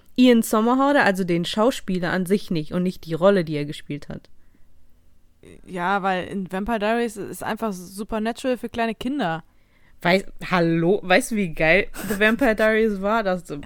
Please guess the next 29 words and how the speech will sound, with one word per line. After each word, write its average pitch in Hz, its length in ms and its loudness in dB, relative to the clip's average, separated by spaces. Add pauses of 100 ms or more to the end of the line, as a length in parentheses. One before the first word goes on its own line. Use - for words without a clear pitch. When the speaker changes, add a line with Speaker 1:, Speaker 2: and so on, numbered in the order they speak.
(380)
Speaker 2:
Du 294 140 2
hast 302 240 4
gerade 247 300 4
gesagt, 208 400 -2
ich 208 100 -16
darf 214 180 -2
auch 220 140 -2
etwas 202 300 -4
gegen 226 180 0
jemanden 208 320 -2
haben, 202 380 -2
äh, 127 180 -6
w-, 170 460 -4
äh, 202 60 -2 (500)
wo 202 200 -2
du, 208 400 -4 (320)
äh, 185 200 -4 (100)
nee, 175 400 -6
warte, 180 220 -2
Deutsch. - 280 0
<laughs> 330 60 0 (2250)
Den 233 180 2
du 285 240 0
da 240 140 2
ganz 226 240 -2
gut 247 200 -8
findest. 185 380 -4
Ja, 226 240 2
ich 214 160 -10